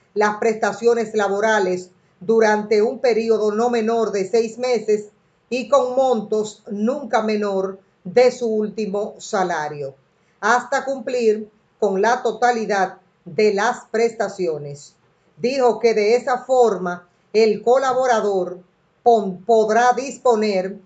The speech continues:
de un ingreso mensual, mensual que le permita cubrir sus necesidades básicas durante este lazo y, dependiendo del nivel de actividad de la economía, el trabajador tenga la posibilidad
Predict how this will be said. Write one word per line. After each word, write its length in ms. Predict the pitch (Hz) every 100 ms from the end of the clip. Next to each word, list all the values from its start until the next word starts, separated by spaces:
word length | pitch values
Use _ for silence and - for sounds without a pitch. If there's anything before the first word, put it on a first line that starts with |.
| _ _
de 120 | 208
un 160 | 214 262
ingreso 460 | 247 247 254 262
mensual, 680 | 247 247 240 233 190 170 165 -
mensual 720 | 220 226 214 247 240 185 170
que 140 | - 202
le 140 | 240
permita 880 | - 233 214 214 240 220 - 180 180 _ _ _ -
cubrir 440 | 240 196 247 285
sus 220 | 233 262 220
necesidades 720 | 226 226 214 214 226 247 -
básicas 640 | 240 226 - 185 190 190 - _ _
durante 640 | 185 214 214 214 214 214 240
este 340 | 240 262 254
lazo 560 | 247 233 226 214 220 - _ _ _
y, 520 | 226 247 247 247 196
dependiendo 800 | 180 262 285 262 269 262 233 220
del 180 | 214 208
nivel 380 | 208 202 247 240
de 100 | 247
actividad 540 | 240 247 240 233 247
de 160 | 240 202
la 100 | 190
economía, 840 | 196 233 233 233 247 208 175 170 _ _ -
el 240 | 233 214
trabajador 800 | 226 208 202 202 190 226 240 214
tenga 400 | - 233 220 202
la 240 | 202 190 -
posibilidad 840 | 247 254 254 233 226 190 170 160